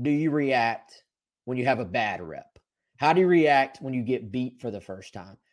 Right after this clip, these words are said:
How do you react when a coach teaches you and kinda comes down a little bit? That they, they will coach these guys up. It's not a walk in the park. Like, they will let them hear some feedback,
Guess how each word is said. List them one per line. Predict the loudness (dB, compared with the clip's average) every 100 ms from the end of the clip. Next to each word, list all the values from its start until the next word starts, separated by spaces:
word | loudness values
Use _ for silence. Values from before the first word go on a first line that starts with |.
| _ _
How | _ 4
do | 4
you | 4
react | 4 4 4 2 -2 -10 _
when | -8 -4
a | -4
coach | 0 0 0 -2 -14 -18 _ _ _ _ _ _ _ _ _ _
teaches | -2 0 0 -2
you | -2 -2 -2
and | -6 -4
kinda | 0 0 0
comes | 0 0
down | 0 0 2 0
a | 0
little | 0 4 4
bit? | 4 4 2 0 _ _ _
That | 0 6
they, | 4 4 2
they | 4
will | 4
coach | 2 2 2
these | -2 2
guys | 2 2
up. | 0 -2
It's | -4
not | 0 4 6
a |
walk | 8 6 4
in | -2
the |
park. | 0 0 0
Like, | -6 2
they | 2
will | 2 2 4 4 4 0 _ _ _
let | 2 2
them | 0 -4
hear | -2 2 2 2 -2 -6 _ _ _ _ _ _ _ _ _ _ _ _ _
some | -6 -6 0
feedback, | 0 0 -2 -6 -10